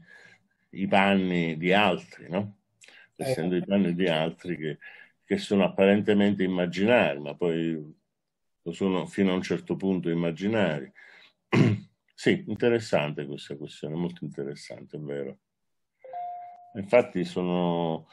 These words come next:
Speaker 1: eh, rimanemmo anche in buoni rapporti, ricordo che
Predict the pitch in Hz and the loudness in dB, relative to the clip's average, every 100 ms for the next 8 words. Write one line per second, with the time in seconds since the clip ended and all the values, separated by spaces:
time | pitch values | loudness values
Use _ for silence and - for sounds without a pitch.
0 | - - - 85 85 87 90 98 98 101 | -20 -20 -10 -8 -6 -6 -2 2 4 4
1 | 101 101 98 104 104 98 92 95 95 95 | 4 4 4 2 2 2 2 2 0 2
2 | 98 92 90 - 120 117 - 113 92 85 | 2 4 2 4 6 6 4 -2 -2 2
3 | 87 80 87 80 85 78 | 0 0 -4 0 0 -2